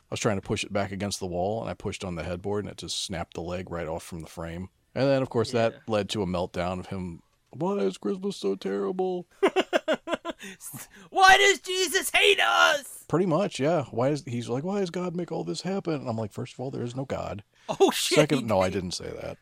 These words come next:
Speaker 2: No, no, no. I mean, he, like, he went there, like, "Why does God hate us?"
Speaker 1: Oh, yeah, yeah. Oh, yeah.
Speaker 2: <laughs>
Speaker 1: Oh, yeah, yeah. For sure.
Speaker 2: Wow, I was just making a joke. I never expected him to be like, "Maybe Jesus wants to stab our eyes out 'cause he hates us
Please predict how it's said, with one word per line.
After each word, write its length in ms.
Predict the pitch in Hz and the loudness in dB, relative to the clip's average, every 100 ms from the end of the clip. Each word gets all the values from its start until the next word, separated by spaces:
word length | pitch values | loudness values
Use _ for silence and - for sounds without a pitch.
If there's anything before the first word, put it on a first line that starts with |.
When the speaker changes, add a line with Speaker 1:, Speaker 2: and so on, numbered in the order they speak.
| - | -2
Speaker 2:
No, 180 | 349 | 2
no, 100 | 349 349 | 4 4
no. 100 | 269 | 4
I 120 | 254 | 4
mean, 220 | 262 240 | 2 -2
he, 160 | 196 262 | -4 -4
like, 200 | 247 - | -2 -2
he 280 | - - 226 | -6 -8 -2
went 280 | 196 214 | 0 0
there, 180 | - 247 | 0 0
like, 200 | 247 190 | 2 2
"Why 220 | 202 202 233 | 4 6 6
does 140 | 214 | 0
God 300 | 185 190 208 | 0 0 0
hate 220 | 165 175 | -2 -2
us?" 80 | 233 | 6
Speaker 1:
Oh, 120 | 226 190 | 8 8
yeah, 180 | 131 190 | 6 4
yeah. 300 | 185 185 98 - _ _ _ _ _ | 4 4 2 -6 _ _ _ _ _
Oh, 180 | 180 170 | -2 0
yeah. 280 | 151 160 - | 2 4 4
Speaker 2:
<laughs> 360 | 339 - - 269 _ - 139 | 4 2 -6 -8 _ -8 -2
Speaker 1:
Oh, 120 | 156 | -2
yeah, 240 | 127 117 | 0 -2
yeah. 260 | 95 98 - - _ _ _ | -2 -4 -6 -12 _ _ _
For 120 | - 107 | -14 -10
sure. 380 | - 107 85 - - 240 | -6 -4 -6 -10 -6 2
Speaker 2:
Wow, 320 | 247 202 208 277 214 | 6 8 6 4 2
I 160 | 190 269 | 6 6
was 240 | 330 269 | 6 -2
just 220 | 202 240 196 | -4 -10 -8
making 280 | 220 190 | -8 -6
a 60 | 180 | -10
joke. 340 | 165 262 247 | -8 -6 -6
I 80 | 196 | -6
never 260 | 202 214 202 | -6 -6 -6
expected 440 | 196 - 277 226 | -8 -12 -16 -12
him 60 | 220 | -12
to 40 | 226 | -10
be 80 | |
like, 180 | 240 247 | -8 -6
"Maybe 1080 | 233 240 240 247 254 262 330 370 554 494 415 | -6 -6 -4 -2 -2 -4 2 6 8 6 2
Jesus 500 | 370 370 415 415 - 330 | 0 2 2 2 -2 0
wants 260 | 349 359 - | 2 2 -6
to 140 | 381 | -10
stab 400 | - - 392 523 359 | -4 6 8 8 8
our 180 | 359 339 330 | 8 6 6
eyes 260 | 359 392 403 320 | 4 2 4 4
out 220 | 330 311 | 4 0
'cause 160 | 370 | -6
he 160 | 277 370 | -6 -10
hates 340 | 220 277 311 311 | -2 0 -2 -8
us 160 | 330 | -12